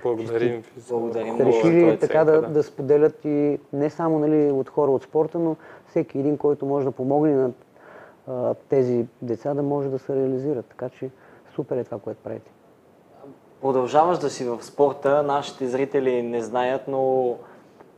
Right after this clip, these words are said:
Speaker 3: господин Йовчев точно от тренировка идва в, а, нашето студио. С, а, какво точно е моментната ти дейност?
Speaker 2: Ами, аз се поддържам, свикнал съм с-, да тренирам и,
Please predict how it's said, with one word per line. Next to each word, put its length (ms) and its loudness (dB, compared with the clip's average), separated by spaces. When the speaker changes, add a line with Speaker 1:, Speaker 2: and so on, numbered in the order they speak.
Speaker 3:
господин 500 -8
Йовчев 380 -4
точно 340 -2
от 120 -4
тренировка 560 -2
идва 220 -4
в, 220 -8
а, 40 -8
нашето 500 -12
студио. 400 -6
С, 420 -8
а, 160 -2
какво 300 -6
точно 480 -4
е 300 -2
моментната 600 -8
ти 120 -20
дейност? 360 -6
Speaker 2:
Ами, 220 -4
аз 200 -6
се 100 -4
поддържам, 580 0
свикнал 340 -4
съм 240 -4
с-, 80 -20
да 200 -4
тренирам 680 0
и, 220 -4